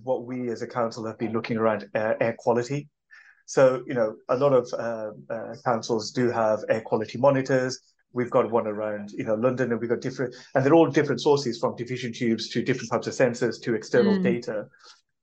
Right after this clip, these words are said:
Speaker 1: Um, and clearly engaging our neighbourhoods, we found that actually there's a real appetite to expose that data out so that they know the interventions are, you know, uh, making a difference to the quality of the air. Because also, we, you know, there was,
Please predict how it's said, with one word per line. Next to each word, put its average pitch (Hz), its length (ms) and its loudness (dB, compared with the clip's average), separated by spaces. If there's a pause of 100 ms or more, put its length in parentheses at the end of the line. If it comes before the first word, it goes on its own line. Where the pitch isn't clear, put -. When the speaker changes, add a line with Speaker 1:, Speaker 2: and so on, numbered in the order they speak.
(120)
Speaker 1:
Um, 147 280 4 (420)
and 156 280 4
clearly 165 400 6
engaging 147 440 2
our 127 80 6
neighbourhoods, 127 600 2
we 127 200 -4
found 120 300 2
that 123 100 4
actually 117 260 -4
there's 123 220 -2
a 120 160 0 (100)
real 127 220 4
appetite 127 420 0
to 120 240 -4
expose 131 320 2
that 127 160 2
data 123 240 0
out 156 180 2
so - 220 0
that 123 180 0
they 127 220 4
know 117 240 -2
the 117 140 -10
interventions 113 600 -4
are, 120 280 2 (400)
you 127 80 0
know, 107 300 4
uh, 113 240 -2
making 113 320 -4
a 107 80 -10
difference 113 420 -4
to 117 160 -2
the 117 100 -2
quality 113 400 0
of 104 60 -6
the 113 160 0
air. 117 260 4 (420)
Because 139 360 -4
also, 139 400 0
we, 120 240 -12
you 131 80 -10
know, 104 160 -6 (420)
there 123 120 6
was, 123 280 8